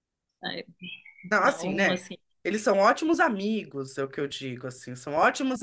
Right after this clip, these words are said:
Speaker 1: É.
Speaker 2: amigos. <laughs> Eu não quero ter na família, não. <laughs> Não, meu irmão é meu melhor
Speaker 1: É,
Speaker 2: amigo,
Speaker 1: ele
Speaker 2: cara, mas eu não queria ele como filho, não.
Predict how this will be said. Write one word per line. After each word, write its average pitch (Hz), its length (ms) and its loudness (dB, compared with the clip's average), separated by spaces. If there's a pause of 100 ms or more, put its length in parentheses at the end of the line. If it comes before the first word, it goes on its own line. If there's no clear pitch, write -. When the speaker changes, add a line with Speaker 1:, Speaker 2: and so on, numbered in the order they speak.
Speaker 1:
É. 208 100 -2
Speaker 2:
amigos. 127 800 -8 (680)
<laughs> - 100 -6
Eu 269 80 6
não 294 160 2
quero 294 300 6
ter - 160 4
na 269 120 6
família, 220 540 6
não. 196 240 0
<laughs> 392 280 -6 (2750)
Não, 170 160 -2
meu 170 100 4
irmão 170 180 4
é - 40 6
meu 247 100 4
melhor 185 260 8
Speaker 1:
É, - 0 -
Speaker 2:
amigo, 254 420 2
Speaker 1:
ele - 20 -8
Speaker 2:
cara, 139 460 0 (120)
mas 156 220 -2
eu 180 80 2
não 262 100 0
queria 370 220 -4
ele 370 100 -4
como 392 260 -4
filho, 339 320 -6
não. - 300 -10